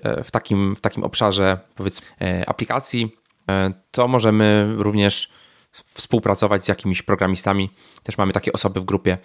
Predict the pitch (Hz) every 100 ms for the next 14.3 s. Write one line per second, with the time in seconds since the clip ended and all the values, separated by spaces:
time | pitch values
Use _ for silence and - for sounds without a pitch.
0 | - - - - 110 - - 110 - 104
1 | 107 131 127 123 147 - 165 151 147 139
2 | - - 120 - - - - - 113 113
3 | - 101 95 104 - - 101 95 - -
4 | - - - 107 98 98 95 95 85 92
5 | 98 - _ _ _ _ - 131 131 120
6 | 131 120 131 143 135 135 127 120 110 107
7 | _ _ - 131 120 104 101 - - -
8 | 98 92 90 113 151 131 117 104 101 131
9 | 180 - - - - - 101 104 101 -
10 | 117 113 107 104 110 98 120 104 - 107
11 | 101 107 - - 110 107 95 - 120 143
12 | - - - - 104 - 107 - - -
13 | 101 98 _ - - - 151 160 - 151
14 | 143 143